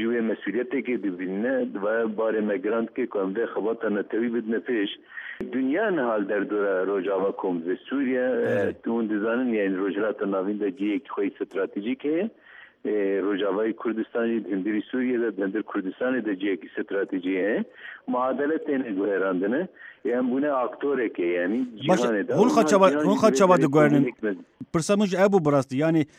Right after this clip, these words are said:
Speaker 3: لە قادا ناونەتەوی دەژی هەم یەپێگێ هەم پێیەدە دەبن ئاکتۆرن گرنگ. هون خا چاوا، ئێ، دەگوهرینن لە گۆر وان پێشکەتینە نو. هەنێک راپۆر هەبوون کە پێیەدە ڕێزیکنامەیە خا دو-، وێ بگوهرە، ڕێخستنە خا بگوهرە، یعنی لە دوێ واریدە هون گوهرتنە چی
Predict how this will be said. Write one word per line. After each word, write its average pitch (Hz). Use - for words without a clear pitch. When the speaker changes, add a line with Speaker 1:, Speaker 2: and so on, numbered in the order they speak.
Speaker 3:
لە 139
قادا 180
ناونەتەوی 170
دەژی 160
هەم 185
یەپێگێ 170
هەم 175
پێیەدە 156
دەبن 151
ئاکتۆرن 160
گرنگ. 170
هون 240
خا 208
چاوا، 175
ئێ، 156
دەگوهرینن 156
لە 156
گۆر 170
وان 170
پێشکەتینە 160
نو. 170
هەنێک 190
راپۆر 185
هەبوون 208
کە 185
پێیەدە 165
ڕێزیکنامەیە 175
خا 185
دو-، 170
وێ 170
بگوهرە، 165
ڕێخستنە 151
خا 170
بگوهرە، 165
یعنی 175
لە 147
دوێ 170
واریدە 208
هون 196
گوهرتنە 165
چی 202